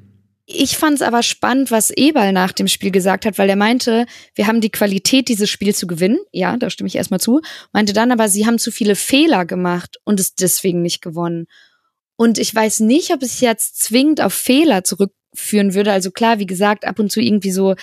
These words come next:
ähm, Kim und Dyer nicht gut im Zusammenspiel und ein paar Fehler, aber ich glaube, ich würd's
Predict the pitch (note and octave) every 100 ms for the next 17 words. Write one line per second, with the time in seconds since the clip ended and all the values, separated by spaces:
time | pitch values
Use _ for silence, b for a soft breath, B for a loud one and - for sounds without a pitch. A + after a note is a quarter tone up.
0 | B B B - G#3 G3 F#3+ F#3 F3 B
1 | B _ - - C4+ B3 A#3 - G#3 G3+
2 | F#3 G3+ A3+ A3 G#3 - A3+ G#3+ G3+ -
3 | F#3 G#3+ C4 - G#3+ G#3 A3+ - G3+ G3
4 | G#3 G3+ G#3 A#3 G#3 G3+ G3+ G#3+ G#3+ G#3+
5 | - G3+